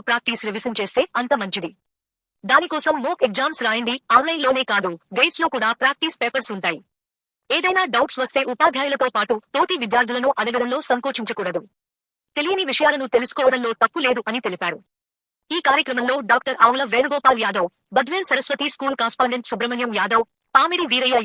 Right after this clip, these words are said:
యాదవ్ విద్యార్థుల గురించి అనేక విషయాలు తెలియజేశారు. పదవ తరగతి విద్యార్థిని, విద్యార్థులకు చివరిగా పరీక్షలకు సంబంధించిన ప్యాడ్, పెన్సిల్, పెన్స్ మొదలగు వస్తువులను డా వేణుగోపాల్ యాదవ్ గారి ద్వారా ఇవ్వడం జరిగినది. ఈ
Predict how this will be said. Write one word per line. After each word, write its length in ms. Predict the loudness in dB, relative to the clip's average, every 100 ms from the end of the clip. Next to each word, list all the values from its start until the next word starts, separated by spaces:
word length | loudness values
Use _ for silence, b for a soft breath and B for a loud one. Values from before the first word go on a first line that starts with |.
| 2
యాదవ్ 240 | 2 0
విద్యార్థుల 360 | 0 0 0 -2
గురించి 260 | -4 -4 -4 2 2
అనేక 200 | 4 0 -2
విషయాలు 300 | 0 0 0
తెలియజేశారు. 500 | -2 -2 -4 -2 -4 -6 _ _ _ _ _ _ 0
పదవ 200 | 0 2 -2
తరగతి 260 | -2 -2 -4
విద్యార్థిని, 400 | -2 -2 -2 -4 -4
విద్యార్థులకు 480 | -2 -2 -2 -4 -6 -4
చివరిగా 280 | -2 2 2
పరీక్షలకు 440 | 0 -4 -4 -4 -2
సంబంధించిన 440 | -2 -2 -6 -2 -2 0
ప్యాడ్, 200 | 0 -2 _ _
పెన్సిల్, 320 | 0 0 -4 -6 _
పెన్స్ 180 | -6 -4 -4
మొదలగు 260 | 0 0 0
వస్తువులను 380 | -2 -2 0 2
డా 60 | 2 2
వేణుగోపాల్ 460 | -2 0 0 0 4
యాదవ్ 240 | 2 4 -2
గారి 140 | -2
ద్వారా 200 | -2 -2 -2 -4
ఇవ్వడం 200 | -4 -2
జరిగినది. 340 | -2 -4 -8 -10 _ _ _ _ _ _
ఈ 20 | _